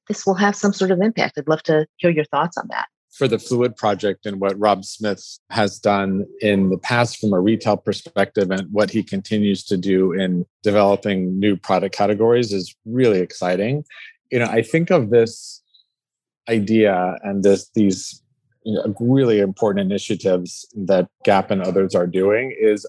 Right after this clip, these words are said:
Speaker 2: about, uh, showing all of us an authentic and, um, kind of real way that you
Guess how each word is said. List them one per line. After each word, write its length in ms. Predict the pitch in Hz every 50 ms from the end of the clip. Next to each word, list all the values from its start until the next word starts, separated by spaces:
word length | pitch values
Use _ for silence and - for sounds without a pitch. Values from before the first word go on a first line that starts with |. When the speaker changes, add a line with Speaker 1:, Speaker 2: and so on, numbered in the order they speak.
| - -
Speaker 2:
about, 520 | 98 - 113 104 101 98 98 98 92 - - - _ _ _ _ _ _ _ _ _ _ _ _ _ _ _ _ _ _ _ _ _ - -
uh, 180 | 135 120 117
showing 360 | 107 - - 139 127 127 127 120 - -
all 240 | 110 113 113 113
of 100 | 113 101
us 460 | 101 90 87 90 98 - - - - _ _ - -
an 200 | 107 104 95 98
authentic 880 | 95 - 101 - - - - - 120 110 107 - 123 117 110 110 - - -
and, 520 | 104 104 101 101 98 95 95 98 95 95 - - - - - - _ _ _ _ -
um, 140 | 98 92 90
kind 260 | - - 110 101 92
of 140 | 92 95 - -
real 480 | 113 98 104 110 110 113 110 110 110
way 500 | 98 95 101 101 101 107 117 127 139 139 - _ _ -
that 200 | 107 104 - -
you 300 | 110 107 104 101 95 90